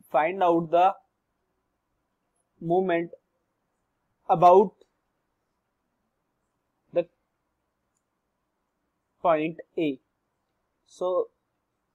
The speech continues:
the point A will be the diameter of the circle. So we know that the moment of force is the product of force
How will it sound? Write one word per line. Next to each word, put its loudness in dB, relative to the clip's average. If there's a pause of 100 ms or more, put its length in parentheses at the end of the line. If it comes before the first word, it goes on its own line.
(120)
the -14
point -2
A 2
will 0
be 0
the -2
diameter -2 (1200)
of -4
the -4
circle. -2 (1800)
So -4
we 0
know -4
that 0 (120)
the -2
moment -6
of -6
force -4 (100)
is -2 (480)
the -12
product -4
of -6
force -2